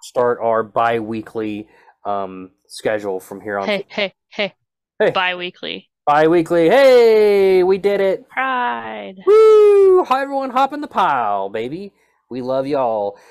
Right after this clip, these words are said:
Speaker 1: Um, so yeah, so expect, you know, episode next week. Then after that, they'll be on the eleventh. So on the f-, on July fourth, when you're grilling your hot dogs and, and shoving macaroni and cheese down your gullet, and you're like, "Where's my After Dark Ride? They must have quit. I'm gonna unsubscribe." Please don't unsubscribe.
Speaker 2: Don't do that.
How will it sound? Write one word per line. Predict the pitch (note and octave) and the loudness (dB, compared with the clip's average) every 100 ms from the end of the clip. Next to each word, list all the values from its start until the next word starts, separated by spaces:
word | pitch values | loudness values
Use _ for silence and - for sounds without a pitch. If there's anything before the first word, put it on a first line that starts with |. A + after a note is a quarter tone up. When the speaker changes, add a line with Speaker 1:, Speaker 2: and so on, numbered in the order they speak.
| _ - | _ -8
Speaker 1:
Um, | B2+ C3+ C3 B2 C3 _ | -2 0 0 -4 -10 _
so | - | -6
yeah, | B3 F#3+ B2 | 0 2 0
so | C3+ - E3 E3 | -6 -2 2 0
expect, | E3 - A3 A3 - - _ _ | -2 -2 -2 -2 -6 -20 _ _
you | D3+ | -8
know, | C3 A#2+ _ | -6 -8 _
episode | D3 D3+ D#3+ G#3 | -6 -6 -4 -4
next | G#3 G3+ A3 | -4 -8 -10
week. | A3+ - _ _ - | -10 -12 _ _ -10
Then | F3 | -4
after | F#3 F3+ | -4 -2
that, | F#3 F#3+ - - D#3 | 0 0 0 -12 -4
they'll | D#3+ | -4
be | D#3 D#3 | -2 -4
on | |
the | C#3+ | -4
eleventh. | D3 F3 E3+ | -2 -2 -4
So | D3+ E3 D#3 D3 - _ _ - | -4 0 2 0 -8 _ _ -10
on | D#3 E3 | -6 -4
the | |
f-, | D#3 - | -6 -10
on | D#3+ E3+ | -10 -8
July | E3+ G#3+ A3 | -2 0 -2
fourth, | - G#3 A3 - | 0 0 0 -2
when | F3 | -8
you're | D#3 | -6
grilling | D3+ F#3+ G#3 G3 | -4 -4 -4 -6
your | F3 | -6
hot | F3+ F#3 | -4 -4
dogs | F#3 G3+ G#3+ G#3+ F#3 D3+ | -2 -2 -2 -4 -8 -10
and, | C#3+ C#3+ C3+ B2+ | -10 -10 -12 -12
and | B2 A#2 A#2+ | -12 -12 -16
shoving | - - F#3+ F#3+ F#3+ F#3 | -16 -6 -6 -4 -10 -10
macaroni | F3+ F#3+ F#3+ G3 F#3+ | -8 -8 -8 -8 -8
and | F3+ | -10
cheese | - G3 F3 | -12 -12 -8
down | F#3+ F#3+ | -8 -6
your | F#3 | -8
gullet, | F#3+ F#3 G3 F3+ | -4 -4 -4 -8
and | D3+ | -6
you're | D3+ | -4
like, | D#3 A3 | -4 -2
"Where's | D4+ D#4+ - | -2 -4 -4
my | D4 D#4 | -4 -2
After | C#4+ D4 D4+ C4+ | -2 -4 -6 -6
Dark | C4+ D4 C#4+ | -2 -2 -2
Ride? | C#4+ D4+ D4 C#4+ | -2 0 0 -2
They | D4+ | -2
must | D4+ D4 | -4 -4
have | C4+ | -8
quit. | D#4 D#4+ C4+ - | -4 0 -2 -2
I'm | D4 D4 | -8 -6
gonna | C#4 C#4 | -8 -6
unsubscribe." | C#4+ C#4+ C#4 - C#4 D4 - | -10 -12 -14 -8 -2 -2 0
Please | G4 D#4 | -2 0
don't | A#3 | -2
unsubscribe. | F#3+ E3 | -2 -6
Speaker 2:
Don't | A#3+ A3+ | -6 -2
do | G#3+ | 0
that. | G#3+ | 0